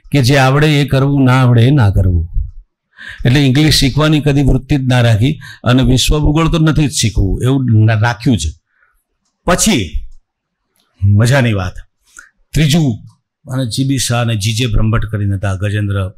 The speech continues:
બ્રહ્મભટ્ટ, "પરીક્ષા આપવી જ પડશે, તારા જેવો છોકરો પરીક્ષા ના આવે, ચાલે બાલે નહીં, આપવી જ પડશે." એટલે મેં કહ્યું, "હવે આ વાંચવાનું છે મારે ને યાર, આ બીજા બધામાં મહેનત કરો આપણે અને આમાં ના કરો." વિશ્વ ભૂગોળની પરીક્ષાના દિવસે મેં લેટર લખ્યો,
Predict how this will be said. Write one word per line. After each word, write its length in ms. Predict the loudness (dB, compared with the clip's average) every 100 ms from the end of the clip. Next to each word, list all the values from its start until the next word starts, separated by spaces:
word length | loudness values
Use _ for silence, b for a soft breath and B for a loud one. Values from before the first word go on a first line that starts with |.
| -10
બ્રહ્મભટ્ટ, 340 | -4 -2 -2 -8 B B B B _
"પરીક્ષા 320 | -6 -4 -4 -4
આપવી 200 | -4 -4
જ 80 |
પડશે, 280 | -2 -4 -6 -10 -12 _ _ -6
તારા 160 | -4
જેવો 220 | -2 -2
છોકરો 280 | -2 -2 -2
પરીક્ષા 320 | -2 -2 -4
ના 80 | -6
આવે, 140 | -4 -4
ચાલે 240 | -4 -4
બાલે 220 | -2 -2
નહીં, 240 | -2 -4 -8
આપવી 220 | -6 -4
જ 60 |
પડશે." 260 | -2 -2 -4
એટલે 1300 | -10 _ _ _ _ _ _ _ _ _ _ _ -2
મેં 120 | -2
કહ્યું, 140 | -2 -2
"હવે 80 | -2
આ 40 |
વાંચવાનું 500 | -2 -2 -2 -2 -2
છે 80 | -2
મારે 320 | 0 0 0
ને 140 | 0
યાર, 160 | 0 -2
આ 40 |
બીજા 240 | -2 -2 -2
બધામાં 340 | -2 -2 0
મહેનત 240 | 2 0 -2
કરો 200 | -2 -2
આપણે 240 | 0 0 -2 -4 -12 -18 -20 -20 _ _ _
અને 180 | -8 -4
આમાં 220 | -2 0
ના 160 | -2 -2
કરો." 380 | -4 -4 -4 -6 -12 _ _ _ _ _ _ 0
વિશ્વ 420 | 0 2 2 2
ભૂગોળની 540 | 0 0 0 0 -2
પરીક્ષાના 580 | -4 -4 -4 -2 0 0
દિવસે 720 | 2 2 2 2 0 0 0
મેં 260 | 2 2 2
લેટર 520 | 2 2 0 0 0
લખ્યો, 540 | 0 0 2 2 0